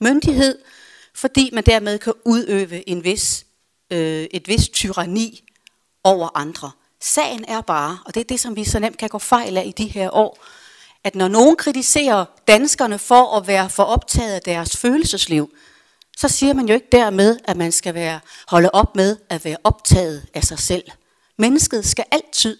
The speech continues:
være optaget af sig selv. Det er det helt fornemme, vi er i stand til, det er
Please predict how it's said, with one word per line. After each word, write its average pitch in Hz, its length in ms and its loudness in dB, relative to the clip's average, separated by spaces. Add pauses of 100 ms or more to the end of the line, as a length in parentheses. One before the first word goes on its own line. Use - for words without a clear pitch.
være 196 140 2 (100)
optaget - 520 -10
af 160 120 -8
sig 151 140 -8
selv. 196 220 0 (460)
Det 247 80 4
er 254 40 2
det 262 180 2
helt 262 300 0
fornemme, 226 720 4 (240)
vi 254 200 0
er 202 80 -2
i 196 80 -4
stand 254 360 2
til, 247 360 0
det 233 160 -4
er 220 160 4